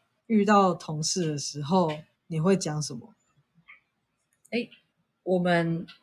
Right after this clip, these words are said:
Speaker 2: 工作有独立的厕所，所以我不太会在厕所遇到同事。但是我们会在走廊上遇到，就打个招呼，或者是，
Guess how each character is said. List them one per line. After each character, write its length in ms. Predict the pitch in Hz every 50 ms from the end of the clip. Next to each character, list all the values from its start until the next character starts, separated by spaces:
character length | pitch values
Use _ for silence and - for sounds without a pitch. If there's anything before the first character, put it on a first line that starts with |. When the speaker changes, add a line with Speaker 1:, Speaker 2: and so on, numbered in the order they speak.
| _ _ _ _ -
Speaker 2:
工 200 | - 214 220 240
作 220 | - - 262 202
有 80 | 151 143
独 260 | 147 - 147 139 147
立 140 | 170 190 175
的 60 | 151 156
厕 260 | - - - 170 143
所， 240 | 147 - - - -
所 120 | 151 175
以 40 | 185
我 60 | 156
不 100 | 147 -
太 260 | 143 170 170 165 156 156
会 140 | 160 160
在 120 | 156 165 165
厕 180 | 165 - - 175
所 260 | 175 - - - 190 -
遇 140 | 202 202 180
到 260 | - - 208 190 - - - 403 - -
同 360 | - - 294 254 - - 233 247
事。 480 | 247 - - - - 285 240 - - - - - - - - _ -
但 200 | 359 359 359 349
是 480 | 320 - - 339 359 339 330 311 294 294 - - - - -
我 80 | - 190
们 100 | 208 277
会 80 | 359
在 100 | 359 339 -
走 280 | - - 190 156 156
廊 220 | 156 160 170 196 208
上 260 | - 277 254 240 240
遇 80 | 240
到， 220 | 226 233 240 220 190
就 100 | 214 262
打 220 | 254 214 175 156
个 100 | 151 165 170
招 280 | - - 185 190 190
呼， 180 | 190 202 208 202
或 180 | 196 214 196
者 140 | 175 151 151
是， 540 | 151 151 165 190 196 190 175 170 147 - -